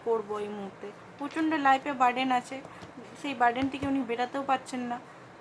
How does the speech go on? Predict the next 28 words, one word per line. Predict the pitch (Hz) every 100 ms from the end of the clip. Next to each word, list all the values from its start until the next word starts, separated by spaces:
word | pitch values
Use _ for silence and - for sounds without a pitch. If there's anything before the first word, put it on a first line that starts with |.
| - -
আর | 233 226 226
আপনাকে | 226 254 254 254
অ্যাকসেপ্টও | 247 - 269 285
করতে | 277 254 247
পারছেন। | 247 240
ওনার | 254 294 285
যদি | 285
এখনই | 285 277 302 294
যদি | 277 277
সমস্ত | 285 285 277 285
বার্ডেন | 262 247 247
না | 277 269
থাকতো, | 269 269 277
উনি | 262 262
আপনাকে | 233 233 240 254
বিয়ে | 226 233 233
করে | 233
নিত | 226 220 220
বা | 220
আপনার | 214 220
কাছে | 220 220 247 - - -
চলে | 226
আসতো, | 208 - -
উনি | 214 247
যদি, | 233 226 247 - - - - -
আহ, | 220 214 208 - 214
এই |
এত | 226 226 240